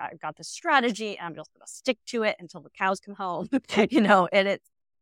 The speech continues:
it's like, yeah, but in about three months, I would give it three months, you're <laughs> gonna,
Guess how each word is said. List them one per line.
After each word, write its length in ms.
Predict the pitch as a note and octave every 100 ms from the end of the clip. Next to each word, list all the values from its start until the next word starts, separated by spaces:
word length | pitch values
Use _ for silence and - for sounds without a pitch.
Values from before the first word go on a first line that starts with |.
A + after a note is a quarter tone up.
| _
it's 260 | - - -
like, 180 | E3+ D#3+ _
yeah, 420 | F#3 A3 A#3+ G3
but 160 | F3 E3 -
in 220 | F#3+ F#3
about 440 | F3+ G3 G#3 - _ _ -
three 280 | F4 F4 F4+
months, 440 | F4 D4+ E4 F4+
I 120 | A#3+ A#3+
would 140 | B3
give 140 | C4+
it 140 | C#4 - -
three 140 | D4+
months, 400 | C4+ G#3 A3 - -
you're 160 | A#3
<laughs> 0 |
gonna, 320 | A#3+ E3 -